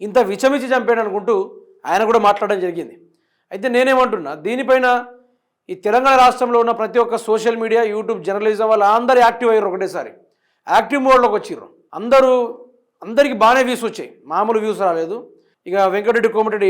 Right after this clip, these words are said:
ఏడ్చాడు, ఏడ్చాడని తమ్ముళ్ళని పెట్టి చాలామంది చాలా వరకు, ఆ, బాగా రీచ్కి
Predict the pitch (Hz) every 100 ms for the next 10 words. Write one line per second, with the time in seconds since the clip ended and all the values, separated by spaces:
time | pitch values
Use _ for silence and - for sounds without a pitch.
0 | 202 208 214 196 196 - - _ _ _
1 | 165 214 214 226 208 202 196 220 214 208
2 | 202 - 202 277 277 254 208 214 240 233
3 | 240 220 214 - - _ _ 170 175 156
4 | 202 269 254 247 262